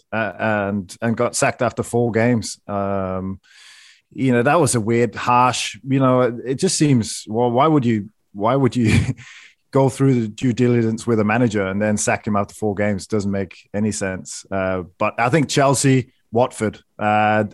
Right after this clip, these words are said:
<laughs> those clubs, uh, I think can have four or five managers in that top ten. Uh,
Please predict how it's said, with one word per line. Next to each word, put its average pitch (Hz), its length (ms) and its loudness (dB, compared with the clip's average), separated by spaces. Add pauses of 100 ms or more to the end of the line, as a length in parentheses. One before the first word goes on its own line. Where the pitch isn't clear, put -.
(300)
<laughs> - 380 -20
those 143 240 2
clubs, 135 340 0
uh, 120 380 2 (100)
I 117 100 0
think 135 240 -2
can 120 140 -4
have 120 180 0
four 139 160 0
or 127 60 2
five 120 240 0
managers 120 480 0
in 117 80 -2
that 117 240 -2
top - 200 -4
ten. 113 360 0
Uh, 107 480 0